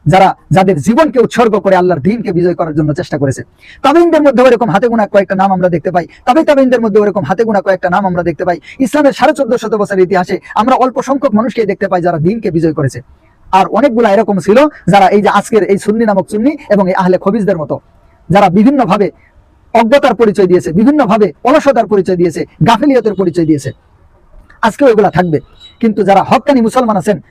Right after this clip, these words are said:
আল্লাহর দ্বীনকে যারা ভালোবাসেন, যাদের কপালে উলামায়ে, হক্কানি উলামায়ে কেরামের সংস্রব যাদের কপালে জুটেছে, আপনারা এই নরাধমদের কথায় আপনারা, আপনারা পিছপা হবেন না। আজকের এই সুন্নি নামক সুন্নি এবং এই আহলে খবিজদের এই ধরনের পেঁচানো কথায়,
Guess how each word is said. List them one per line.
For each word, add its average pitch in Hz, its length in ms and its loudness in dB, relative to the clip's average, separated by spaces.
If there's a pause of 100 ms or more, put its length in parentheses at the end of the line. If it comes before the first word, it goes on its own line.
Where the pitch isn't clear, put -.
আল্লাহর 214 280 2
দ্বীনকে 269 320 0
যারা 208 160 2
ভালোবাসেন, 208 460 0 (200)
যাদের 240 240 2
কপালে 269 380 2 (320)
উলামায়ে, 277 400 4
হক্কানি 285 360 2
উলামায়ে 254 340 2
কেরামের 226 300 2 (160)
সংস্রব 240 560 0
যাদের 220 200 2
কপালে 202 300 -2
জুটেছে, 185 360 -2 (280)
আপনারা 196 320 2
এই 185 240 0 (180)
নরাধমদের 208 560 2
কথায় 180 260 0
আপনারা, 165 280 -2 (260)
আপনারা 175 300 -2 (160)
পিছপা 240 300 -2
হবেন 175 200 -2
না। 151 140 -4 (400)
আজকের 226 240 2
এই 214 80 6
সুন্নি 277 280 0
নামক 247 240 0
সুন্নি 269 260 -2 (120)
এবং 214 180 2
এই 220 60 2
আহলে 214 220 2
খবিজদের 254 480 2 (160)
এই 220 120 2
ধরনের 208 280 2
পেঁচানো 277 360 2
কথায়, 196 300 2